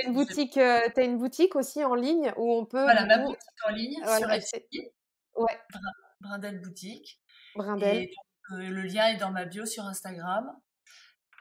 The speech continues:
Speaker 2: Et donc voilà, je te remercie vraiment, heu, Cécile, de, d'avoir eu cette démarche, heu, vers moi. Je suis très touchée. Merci beaucoup.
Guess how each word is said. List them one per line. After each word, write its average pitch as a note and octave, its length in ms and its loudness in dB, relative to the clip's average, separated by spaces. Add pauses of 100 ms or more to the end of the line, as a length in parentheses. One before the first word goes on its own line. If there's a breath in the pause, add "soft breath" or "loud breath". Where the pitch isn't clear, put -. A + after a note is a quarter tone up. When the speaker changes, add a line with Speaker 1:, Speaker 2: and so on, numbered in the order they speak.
(360)
Speaker 2:
Et F#3+ 100 -14
donc G#3 220 -10
voilà, F#3+ 260 0
je - 100 -4
te A#3 100 -6
remercie G#3 800 -6 (180)
vraiment, B3 760 6
heu, F#3 160 0
Cécile, G3+ 580 -8
de, F3 600 -8
d'avoir F3 340 -8
eu F3+ 60 -10
cette F3+ 240 -10
démarche, A3+ 460 -2
heu, F#3 280 -6
vers F3+ 160 -4
moi. F#3 200 -2
Je A#3 80 -8
suis - 180 -12
très C4 160 -8
touchée. G3+ 460 -8 (840 loud breath)
Merci G3 340 -14
beaucoup. - 340 -16